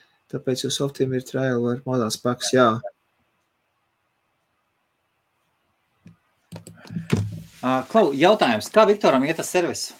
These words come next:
Speaker 1: Jā, nu es jau pirmie tieši teicu, kad, kad, kad, kad, ē, servis, servis pašlaik, un viss, viss ir, ā, jā, nu.
Speaker 2: Var cikot?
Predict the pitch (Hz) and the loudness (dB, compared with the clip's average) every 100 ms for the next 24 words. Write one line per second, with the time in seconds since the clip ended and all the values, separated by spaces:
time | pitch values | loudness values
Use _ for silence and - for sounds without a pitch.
0 | - _ 143 170 190 175 185 214 254 220 | -20 _ 8 10 10 8 8 6 6 6
1 | 180 196 190 139 - 143 135 151 135 - | 6 8 6 6 2 2 2 0 -4 -8
2 | - - 143 139 - 139 139 135 143 139 | -8 -2 -2 -2 -2 -2 0 0 2 2
3 | 135 - 170 180 170 - - 185 196 190 | 2 4 4 6 4 2 4 6 6 4
4 | 175 185 180 185 175 170 170 190 - - | -2 4 4 4 0 0 4 4 4 2
5 | 180 - 175 165 170 175 165 143 160 160 | 2 4 4 4 4 4 2 2 -4 -6
6 | 139 _ - - _ _ _ _ _ - | -8 _ -6 -6 _ _ _ _ _ -20
7 | - _ _ _ _ 147 147 - 175 | -20 _ _ _ _ -4 -2 2 2